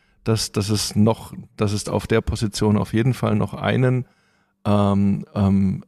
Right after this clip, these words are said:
ähm, guten Spieler geben muss und geben, geben, geben wird. Hängt natürlich jetzt dann auch von den Abgängern ab, die, die eventuell noch kommen. Es ist ja, es ist ja,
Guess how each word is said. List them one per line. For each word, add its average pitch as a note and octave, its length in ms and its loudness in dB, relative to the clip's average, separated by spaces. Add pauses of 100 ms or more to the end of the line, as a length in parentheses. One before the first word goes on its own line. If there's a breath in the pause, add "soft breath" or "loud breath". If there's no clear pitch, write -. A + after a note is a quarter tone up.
ähm, F#2+ 760 -2 (300)
guten A#2+ 280 2
Spieler G#2 360 2
geben G#2+ 300 2
muss C3+ 380 4
und A#2 220 2
geben, G2+ 360 4
geben, G2 760 2
geben F#2+ 340 2
wird. E3 340 0 (420)
Hängt A2+ 220 -4
natürlich G#2 380 -2
jetzt G2+ 220 -6
dann G2+ 120 2
auch G2 180 0
von G2 200 0
den F#2+ 120 2
Abgängern A#2 480 -2
ab, - 240 -6
die, A2 240 0
die A2 140 0
eventuell G#2 400 0
noch G2+ 200 -2
kommen. G#2 340 2
Es - 140 -4
ist F2+ 120 -8
ja, F#2+ 140 -2 (640 soft breath)
es E2 140 -2
ist F#2 80 -2
ja, G2 120 2